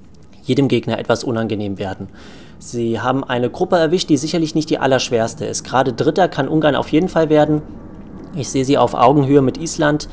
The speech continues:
Dort, äh, si-, gibt es wahrscheinlich nur geringe Qualitätsunterschiede, denn die, äh, einzige Unterschied, die Isländer haben tatsächlich ein, zwei Spieler, die auch in der Premier League aktiv sind, die natürlich den Unterschied machen können in solchen Situationen. Allerdings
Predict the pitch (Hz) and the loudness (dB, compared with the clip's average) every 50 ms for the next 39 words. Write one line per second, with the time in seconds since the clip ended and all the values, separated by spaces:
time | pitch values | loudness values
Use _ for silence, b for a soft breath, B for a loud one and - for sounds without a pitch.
0 | B B B B B B B B - - 123 120 127 123 - 139 127 123 123 113 | B B B B B B B B -6 0 2 4 4 4 2 2 4 4 4 4
1 | 107 143 - - 113 - 131 113 - 123 - - 127 127 135 131 - 151 131 120 | 2 0 -2 -2 0 0 0 0 0 0 0 0 0 0 0 0 2 0 2 2
2 | 127 127 110 139 143 151 170 156 - 147 139 135 131 - 147 143 139 - 139 123 | 2 2 4 4 4 4 4 2 2 0 0 0 2 2 0 0 0 -2 -2 -2
3 | 131 123 - - 139 127 139 113 127 123 123 110 123 - - - 78 73 69 - | -2 -2 0 -2 0 0 0 0 0 0 -2 -2 -6 -8 -10 -12 -12 -12 -12 -12
4 | - - 131 139 139 - 139 147 143 147 156 147 - 151 135 139 127 160 165 - | -8 -4 -2 -2 0 -2 -2 -4 -2 0 0 0 2 0 -2 -2 -4 -4 -4 -2
5 | - 160 151 143 143 120 135 139 135 - 135 131 139 - - 147 139 139 127 131 | 0 2 2 2 2 2 0 -2 -2 -2 0 -2 -2 0 -2 -4 -4 -6 -8 -8
6 | - 123 139 139 - 143 139 - - - 139 135 127 131 127 123 - 135 131 123 | -6 -4 -4 -2 -2 -2 -2 -2 -2 2 2 4 4 4 0 -2 0 2 2 2
7 | 120 - - 139 151 156 143 143 139 143 131 - - 143 135 127 - - 131 123 | 2 2 2 2 4 4 4 2 0 -2 -6 -6 -2 -2 -2 0 0 0 0 0
8 | - B B B B B B B - 135 131 123 - - 123 123 120 - - 120 | -2 B B B B B B B -2 0 0 0 0 0 -2 -4 -2 -4 -4 -4
9 | 139 135 113 120 113 - 123 110 - 101 98 127 123 113 - 113 107 107 104 104 | -4 -2 -2 -2 -2 -2 -4 -6 -6 -6 -6 -6 -6 -4 -4 -4 -4 -4 -4 -4
10 | 101 104 104 101 - 110 98 - - - 107 104 - - - 110 113 120 123 123 | -4 -4 -4 -4 -6 -8 -8 -8 -8 -6 -6 -6 -6 -4 -4 -4 -2 0 0 0
11 | 123 - 131 139 - - | 2 2 2 0 0 -4